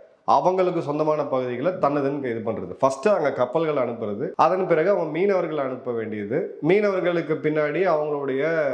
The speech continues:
சிவில் கப்பல்கள் அனுப்ப வேண்டியது, அப்புறம் ஒரு அஞ்சு கிலோமீட்டர் முன்னாடி வர வேண்டியது. இந்த தான் வந்து இவங்க பண்ணிக்கிட்டு இருக்காங்க. So, இதோடைய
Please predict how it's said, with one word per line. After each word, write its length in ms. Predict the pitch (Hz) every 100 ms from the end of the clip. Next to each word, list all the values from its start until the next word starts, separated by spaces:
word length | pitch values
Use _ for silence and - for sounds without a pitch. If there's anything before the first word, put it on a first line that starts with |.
| 117 101
சிவில் 320 | - 175 196
கப்பல்கள் 460 | 165 135 135 127 117
அனுப்ப 260 | 117 - 110
வேண்டியது, 380 | 104 101 107 202 - - - -
அப்புறம் 400 | 147 196 202 185
ஒரு 220 | 165 160 156 143 139 131 127
அஞ்சு 260 | 143 143
கிலோமீட்டர் 420 | 135 147 143 135
முன்னாடி 260 | 127 131 120
வர 100 | 107
வேண்டியது. 340 | 104 104 98 98
இந்த 260 | 147 156 160
தான் 240 | 147 170
வந்து 200 | 165 147
இவங்க 160 | 160 139
பண்ணிக்கிட்டு 400 | 127 135 139 123
இருக்காங்க. 320 | 107 95 95 147 196 - _ _ - - -
So, 100 | 151
இதோடைய 440 | 151 175 180 170